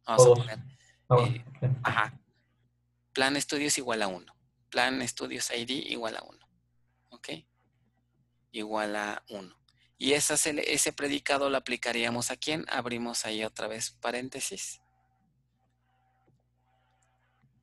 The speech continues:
Speaker 1: Y eso, eh, se lo vamos a aplicar a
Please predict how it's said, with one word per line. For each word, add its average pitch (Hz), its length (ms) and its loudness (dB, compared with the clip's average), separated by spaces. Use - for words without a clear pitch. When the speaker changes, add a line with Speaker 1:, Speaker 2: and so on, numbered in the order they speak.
Speaker 1:
Y 113 180 -2
eso, 123 520 -2
eh, 101 600 -6
se - 160 -6
lo 120 100 2
vamos 123 300 0
a 127 40 -2
aplicar 120 580 -2
a 139 460 4